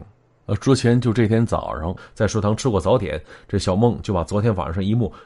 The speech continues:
原原本本跟小易跟大树讲了一通，但是那俩家伙是嗤之以鼻，表示不信，并且一口咬定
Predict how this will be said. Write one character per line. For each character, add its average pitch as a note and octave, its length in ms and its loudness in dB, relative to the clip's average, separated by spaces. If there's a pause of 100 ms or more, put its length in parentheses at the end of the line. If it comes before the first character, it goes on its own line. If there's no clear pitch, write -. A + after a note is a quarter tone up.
原 C3+ 140 4
原 F3+ 240 6
本 F3 240 4
本 E2 260 -4
跟 B2 140 0
小 D#2 240 -2
易 G#2+ 140 -2
跟 A#2+ 220 0
大 G2+ 200 0
树 - 300 -4
讲 D2 260 -8
了 E2 60 -6
一 E2 80 -8
通， G2 340 -6
但 G#2+ 220 0
是 A2 260 -4 (140)
那 A#2 140 0
俩 E2+ 160 -4
家 G2+ 180 0
伙 F2+ 140 -2
是 F2 40 -6
嗤 - 200 -2
之 A#2 120 4
以 F2 80 -2
鼻， G2 160 0
表 F2+ 200 -2
示 F#2+ 80 -2
不 G#2+ 120 2
信， G#2+ 200 -2 (280)
并 C3 140 4
且 F#2+ 120 2
一 C#3+ 140 -2
口 A#2+ 180 4
咬 E2+ 200 -2
定 A#2 180 0